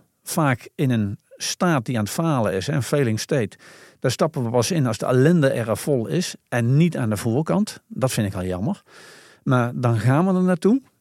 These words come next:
Dan zijn we bereid om dat land en die bevolking te helpen.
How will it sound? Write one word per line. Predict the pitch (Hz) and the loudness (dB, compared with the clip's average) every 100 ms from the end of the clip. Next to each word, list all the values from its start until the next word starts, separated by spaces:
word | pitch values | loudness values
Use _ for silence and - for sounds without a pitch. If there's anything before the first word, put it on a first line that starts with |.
| _ | _
Dan | - - 110 107 123 | -8 -2 0 -2 -4
zijn | - 131 175 | -2 0 2
we | 190 | 2
bereid | 165 170 170 | 0 0 0
om | 160 | 0
dat | 143 139 | 0 0
land | 151 160 | 2 2
en | 139 | 0
die | 131 | 0
bevolking | 127 147 151 160 139 | 0 -2 0 0 0
te | 127 | 2
helpen. | 143 135 185 | 2 0 -4